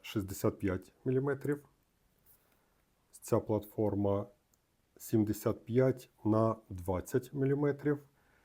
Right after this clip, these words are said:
і монтажна відстань отворів — шістдесят міліметрів.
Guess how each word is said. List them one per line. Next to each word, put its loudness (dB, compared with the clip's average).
і 2
монтажна 4
відстань 0
отворів — 2
шістдесят -2
міліметрів. -4